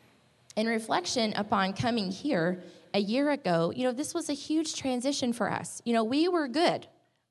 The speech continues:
We were good with what we were doing. We were happy with our assignment.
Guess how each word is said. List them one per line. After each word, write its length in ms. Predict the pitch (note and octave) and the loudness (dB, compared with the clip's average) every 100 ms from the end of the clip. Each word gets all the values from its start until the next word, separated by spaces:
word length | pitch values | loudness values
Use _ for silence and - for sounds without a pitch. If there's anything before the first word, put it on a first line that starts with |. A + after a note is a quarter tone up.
| - | -4
We 100 | A#3+ | 0
were 120 | A3+ | 0
good 280 | G#3+ C#4+ D#4+ | 2 0 0
with 160 | C#4+ | -2
what 140 | C#4+ C4 | 0 0
we 80 | C#4 | 2
were 140 | C4+ | 0
doing. 360 | A#3+ C#4 C4+ C4 | 2 2 2 2
We 120 | G3 | 2
were 100 | E3+ | 0
happy 440 | - B3+ D4 D4 | -2 -4 -4 -2
with 220 | C#4 C4 | -2 0
our 140 | B3+ A#3+ | 2 2
assignment. 640 | A#3+ B3+ B3+ B3+ B3+ B3 | 0 -2 -2 0 0 -2